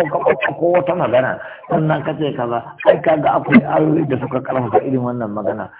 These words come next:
Ya ma Allah yake cewa a suka kaza, menene kaza, menene kaza, ya ayyuhal ladina amanu kaza, kaza. Allah ran ma zai ɗauko ta ya je maka ita. Kaga wannan ya haddace. Amma bai amfanarwa, sai dai a zai a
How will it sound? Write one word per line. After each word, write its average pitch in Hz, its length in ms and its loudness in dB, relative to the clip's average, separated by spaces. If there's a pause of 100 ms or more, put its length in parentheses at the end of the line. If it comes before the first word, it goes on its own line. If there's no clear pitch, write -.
(220)
Ya 135 160 4
ma 156 240 0
Allah 165 240 0
yake 147 240 -6
cewa 143 400 2
a - 20 -8
suka 147 300 0
kaza, 135 320 0
menene 135 480 -6
kaza, 117 240 0
menene 127 560 -6
kaza, 143 260 -2
ya - 220 0
ayyuhal 127 320 -2
ladina 110 480 -4
amanu 120 320 -6
kaza, 117 400 -2
kaza. 107 240 -2 (160)
Allah - 220 -6 (100)
ran 92 80 -10
ma 82 180 -8
zai 98 220 -8
ɗauko - 320 -12
ta 82 160 -10
ya - 160 -8
je 82 120 -8
maka - 280 -12
ita. - 320 -14 (300)
Kaga 151 260 4
wannan 180 240 2
ya 180 100 2
haddace. 180 760 -2 (1600)
Amma 156 480 4
bai 160 160 4
amfanarwa, 123 960 0
sai 147 160 6
dai 143 100 4
a 117 260 2
zai 135 200 2
a - 160 2